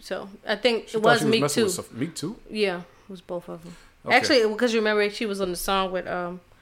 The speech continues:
Speaker 1: with Meek, or he was, she was doing, uh, her version of Dreams and Nightmares or whatever.
Speaker 2: Oh,
Speaker 1: But
Speaker 2: I
Speaker 1: yeah,
Speaker 2: don't
Speaker 1: it
Speaker 2: know.
Speaker 1: was, that was back
Speaker 2: I
Speaker 1: then.
Speaker 2: thought
Speaker 1: But
Speaker 2: it was
Speaker 1: anyway.
Speaker 2: Safari. But, um,
Speaker 1: But yeah, she was with him.
Speaker 2: okay,
Speaker 1: She was
Speaker 2: y'all. So
Speaker 1: around,
Speaker 2: y'all,
Speaker 1: so.
Speaker 2: y'all let me know how y'all feel about that, man. This, this, this Eminem, Joe might have just painted himself into a corner.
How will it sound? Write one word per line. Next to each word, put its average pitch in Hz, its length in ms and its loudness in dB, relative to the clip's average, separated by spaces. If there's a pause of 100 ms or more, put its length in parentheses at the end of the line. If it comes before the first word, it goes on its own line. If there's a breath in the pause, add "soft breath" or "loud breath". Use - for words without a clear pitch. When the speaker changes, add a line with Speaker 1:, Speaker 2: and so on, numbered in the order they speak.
(680 soft breath)
Speaker 1:
with 196 180 -6
Meek, 190 260 -4
or 170 80 -4
he 190 140 -4
was, 180 100 -8
she - 120 -8
was 180 120 -10
doing, 175 300 -4
uh, 160 240 -6
her 190 140 0
version 180 360 -2
of 160 120 -8
Dreams 175 260 -8
and 165 80 -8
Nightmares 156 480 -6
or 180 60 -12
whatever. 110 260 -10
Speaker 2:
Oh, - 60 -12
Speaker 1:
But 104 140 2
Speaker 2:
I 104 100 -2
Speaker 1:
yeah, 107 140 -2
Speaker 2:
don't 104 80 -8
Speaker 1:
it 120 40 -8
Speaker 2:
know. 110 80 -8
Speaker 1:
was, 95 140 -8 (320 loud breath)
that 247 100 6
was 220 140 4
back 170 180 0
Speaker 2:
I - 40 -2
Speaker 1:
then. 170 40 0
Speaker 2:
thought 143 80 6
Speaker 1:
But 127 60 6
Speaker 2:
it - 40 2
was 202 100 2
Speaker 1:
anyway. 165 120 -2
Speaker 2:
Safari. 120 320 2 (440 soft breath)
But, 143 260 6
um, 135 380 4
Speaker 1:
But 233 180 4
yeah, 196 180 2
she 214 160 -4
was 190 100 -2
with 185 140 -2
him. 180 100 0
Speaker 2:
okay, 156 260 4
Speaker 1:
She - 40 6
was 135 80 2
Speaker 2:
y'all. 127 160 4
So - 160 2
Speaker 1:
around, 120 80 0
Speaker 2:
y'all, 147 100 6
Speaker 1:
so. 170 60 6
Speaker 2:
y'all 165 200 6
let 175 180 6
me 156 100 2
know 147 100 2
how 143 60 4
y'all 135 180 4
feel 131 220 0
about 117 260 -2
that, 110 180 2
man. 110 140 -2
This, 147 160 0
this, 165 240 2
this 160 240 0
Eminem, 185 560 4
Joe 165 240 6
might 190 240 8
have 160 140 2
just 151 240 2
painted 147 320 2
himself 123 380 2
into 110 200 -4
a 95 40 -4
corner. 87 320 -8